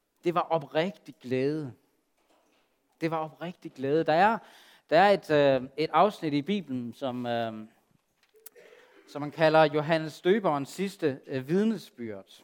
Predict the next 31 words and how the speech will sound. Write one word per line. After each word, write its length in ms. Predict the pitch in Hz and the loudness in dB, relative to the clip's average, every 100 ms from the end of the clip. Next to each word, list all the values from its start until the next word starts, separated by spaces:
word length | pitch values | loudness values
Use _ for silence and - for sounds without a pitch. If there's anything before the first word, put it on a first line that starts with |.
| _ | _
Det 80 | 139 | -8
har 60 | |
overskriften 680 | 139 143 175 - 110 - 117 | -2 0 0 -2 -14 -14 -10
der. 180 | 120 104 - _ _ _ _ - | -8 -8 -14 _ _ _ _ -12
Der 60 | 160 | 0
står 280 | - 254 | 4 8
der 60 | 233 | 10
om, 180 | 196 202 | 8 6
at 120 | 165 | 4
der 60 | 185 | 4
var 100 | 185 | 6
nogle 400 | 196 240 269 202 | 6 6 4 4
af 100 | 180 | 2
Johannes 560 | 175 170 180 175 - | 2 0 -2 -4 -8
Døberens, 680 | - 208 247 196 151 139 - | -2 0 2 0 0 -2 -8
øh, 80 | 170 - | -10 -8
disciple, 420 | 165 233 240 202 | -6 -4 -4 0
der 80 | 165 | 0
kom 320 | - 247 240 | 2 2 2
til 120 | - | -2
ham 120 | 214 | -2
og 80 | 175 | -4
fortalte 400 | 170 - 247 208 | -8 0 2 2
ham 140 | 185 | 2
om, 180 | 196 208 175 | 4 4 4
at, 260 | 160 - - _ _ _ _ - | 2 2 -18 _ _ _ _ 4
at 120 | 180 | 6
nu 80 | 262 | 8
var 80 | 302 | 10
alle 300 | 247 302 262 | 10 8 8
begyndt 400 | 233 233 240 | 8 8 6